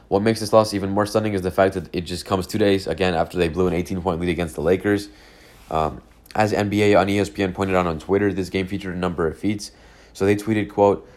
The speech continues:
"The Clippers' twenty-eight point comeback W, uh, largest comeback by any team on the road since two thousand nine.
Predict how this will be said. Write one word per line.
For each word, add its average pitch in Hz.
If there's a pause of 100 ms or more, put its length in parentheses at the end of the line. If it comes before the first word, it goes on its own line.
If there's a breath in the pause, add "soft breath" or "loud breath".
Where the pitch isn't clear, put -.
(140 loud breath)
"The 98
Clippers' 107
twenty-eight 101
point 95
comeback 92
W, 107 (420 soft breath)
uh, 78
largest 98
comeback 98
by 90
any 92
team 98
on 90
the 90
road 90
since 90
two 95
thousand 82
nine. 92